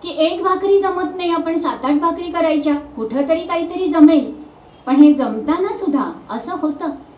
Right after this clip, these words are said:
की अनेक प्रकारांनी, अनेक गोष्टींनी, विविध यांनी ज्या काही उपासना केल्या जातात, कुठंतरी आपला अनुभव, आपली अनुभूती, आपली साधना बरोबर चालतीये की नाही,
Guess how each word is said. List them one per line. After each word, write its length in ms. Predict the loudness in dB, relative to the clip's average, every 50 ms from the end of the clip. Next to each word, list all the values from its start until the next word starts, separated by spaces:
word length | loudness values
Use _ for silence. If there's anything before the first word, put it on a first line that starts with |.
| -20 -20 -20 -16 -8
की 60 | -8
अनेक 520 | -6 -2 0 0 0 0 0 -2 -2 -6 -6
प्रकारांनी, 800 | -4 -4 -2 0 0 0 0 2 2 2 2 4 4 2 0 0
अनेक 360 | 0 2 6 6 6 6 4 0 2
गोष्टींनी, 760 | 2 2 2 0 -2 -4 -2 0 2 2 4 4 2 2 0
विविध 400 | -2 -4 -2 0 0 0 0 -2 -6 -8 -4 -2
यांनी 240 | 0 0 4 4 2 2 0 -8 -16 -20 -20 -10 -6 -2
ज्या 120 | -2 -2
काही 200 | -2 -2 -2 -2
उपासना 520 | -2 -2 0 0 -2 -2 -2 -6 -6 -6
केल्या 320 | -2 2 4 4 4 4 2
जातात, 360 | 0 -2 -2 -2 -2 -4 -6 -6 -10 -18 -20 -20 -20 -20 -20 -20 -20 -20 -20 -20 -20 -12
कुठंतरी 720 | -6 -4 -2 0 0 -2 0 0 0 0 2 0 0 -2 -4 -4
आपला 320 | -2 -2 -2 -2 -2 -2 -2
अनुभव, 560 | 2 4 6 8 8 6 6 4 2 2 0 -8 -12 -16 -20 -16 -8 -8
आपली 280 | -6 -6 -4 -4 -4
अनुभूती, 760 | -4 -4 -4 -4 0 0 0 0 -2 -4 -6 -6 -8 -8 -10 -14 -18 -20 -20 -20 -10 -6
आपली 260 | -6 -4 -4 -4 -2
साधना 680 | -2 -2 -2 0 0 0 0 0 0 0 0 0 0 0 -2 -6 -18 -20 -20 -20 -20 -20 -20 -20 -20 -10 -2
बरोबर 540 | 4 4 4 6 4 2 0 0 -2 -4 -2
चालतीये 540 | 0 0 2 2 0 -2 -2 -2 -2 0
की 120 | 0 -2 -2
नाही, 400 | 0 2 4 4 4 4 4